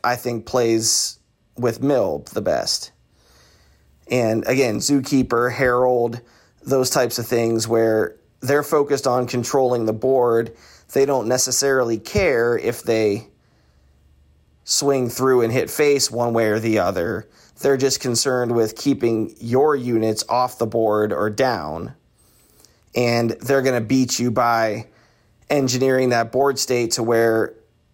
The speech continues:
the board is equal and they're ahead on cards. And unless you do something to stop that, you're eventually gonna lose. And I, I feel like those, those three things kinda mesh. So if I'm building a control deck, I kinda naturally look to Mill as the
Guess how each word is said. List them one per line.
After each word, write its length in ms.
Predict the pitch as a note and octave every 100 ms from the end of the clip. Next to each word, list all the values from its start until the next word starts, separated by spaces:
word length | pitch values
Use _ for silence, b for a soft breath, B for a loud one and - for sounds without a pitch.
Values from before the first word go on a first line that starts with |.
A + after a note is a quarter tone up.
| _ -
the 140 | B2
board 300 | A2+ C3+ C3
is 160 | A2+ C3+
equal 400 | C3+ - B2 A#2
and 80 |
they're 140 | A#2 A2+
ahead 220 | A#2 A#2+
on 180 | A2 G#2+
cards. 680 | G2 B2 A2+ A2 A2 G#2+ - b b b
And 200 | A#2+ A2+
unless 340 | A2+ B2+ B2 C3
you 80 | B2+
do 140 | B2+
something 420 | A#2 A2+ G#2+ G#2+
to 60 | G#2
stop 380 | - B2+ B2 -
that, 380 | A2 G#2+ G2+ - _ _ _ _ -
you're 340 | B2 G#2 G2+
eventually 440 | F#2+ A#2 G#2 - F2+
gonna 200 | C2+ D2+
lose. 460 | F2+ G#1 - - - b b b b b b b b _
And 200 | A#2+ A#2
I, 120 | A#2 -
I 60 | C3
feel 180 | E3+ D#3+
like 160 | D3
those, 280 | D3+ D3+ D3 - -
those 240 | D#3 D3+
three 180 | D3+ C#3
things 280 | C#3 C3 A2+
kinda 240 | C3 A2+
mesh. 560 | A2+ A2+ G2 - - b b b b b
So 240 | - B2+
if 100 | B2
I'm 100 | C3+
building 300 | B2+ D#3 D#3+
a 60 | C#3+
control 440 | C#3+ B2+ D3+ C#3
deck, 260 | C3+ C3 C3
I 80 | A#2
kinda 200 | B2+ A#2
naturally 460 | A#2+ B2 - A#2
look 220 | A#2 A2+ -
to 80 | A2+
Mill 440 | A#2 A#2+ A2 A2
as 140 | G#2+
the 320 | G#2+ G#2 G#2